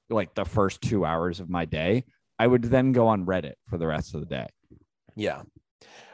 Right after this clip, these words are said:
Speaker 2: Um,
Speaker 1: But
Speaker 2: I don't even
Speaker 1: I
Speaker 2: think,
Speaker 1: don't,
Speaker 2: I don't think I
Speaker 1: that's not,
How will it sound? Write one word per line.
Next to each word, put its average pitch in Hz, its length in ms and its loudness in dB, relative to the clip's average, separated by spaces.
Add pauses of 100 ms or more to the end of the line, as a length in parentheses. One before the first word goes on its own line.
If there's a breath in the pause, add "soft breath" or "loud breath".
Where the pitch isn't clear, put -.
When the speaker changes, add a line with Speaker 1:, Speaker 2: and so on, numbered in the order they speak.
(160 loud breath)
Speaker 2:
Um, 107 420 2 (180)
Speaker 1:
But 139 220 6
Speaker 2:
I - 40 2
don't 127 140 2
even 127 60 2
Speaker 1:
I 107 120 0
Speaker 2:
think, 107 100 -10
Speaker 1:
don't, 120 160 4
Speaker 2:
I - 20 0
don't 123 100 2
think 110 100 2
I - 20 4
Speaker 1:
that's 127 180 -2
not, 104 320 0